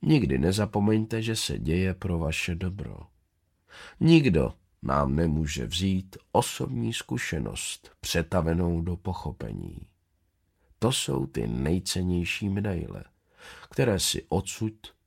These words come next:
odneseme. Za sebe, přes zemi, ke slunci, pro děti zítřku, zpátky k Bohu.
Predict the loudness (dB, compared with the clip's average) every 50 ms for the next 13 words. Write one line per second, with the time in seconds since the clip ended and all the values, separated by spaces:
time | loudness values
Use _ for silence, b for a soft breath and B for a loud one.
0 | _ _ 0 0 0 0 -2 -6 -6 -4 -6 -6 -6 -6 -10 -12 -12 -14 -14 -16
1 | -18 _ _ _ _ _ _ _ _ _ _ _ _ -6 -2 0 0 0 0 0
2 | -2 -2 -2 -2 -2 -2 -2 -4 -4 -6 -10 _ _ _ _ _ _ _ _ _
3 | _ _ -4 -2 0 2 2 2 2 0 0 -2 0 0 0 0 0 0 0 -2
4 | -4 -6 _ _ _ _ _ _ _ _ _ _ _ _ _ _ -4 -2 -2 -2
5 | -2 -2 -2 -2 -2 -2 -2 -2 -2 -4 -4 -4 -4 -4 -6 -8 -10 _ _ _
6 | _ _ _ _ _ _ _ _ _ _ _ -2 0 0 0 0 0 0 0 -2
7 | -2 -4 -6 -4 -2 -2 -2 -2 -2 -4 -4 -6 -10 -12 -14 -14 -14 -12 -10 -10
8 | -10 -12 -14 _ _ _ _ _ -8 -8 -8 -6 -2 0 0 0 0 -2 -4 -10
9 | -18 _ _ -8 -8 -8 -8 -10 _ _ _ _ _ _ _ -8 -6 -4 -4 -2
10 | -4 -4 -6 -6 -8 -12 -14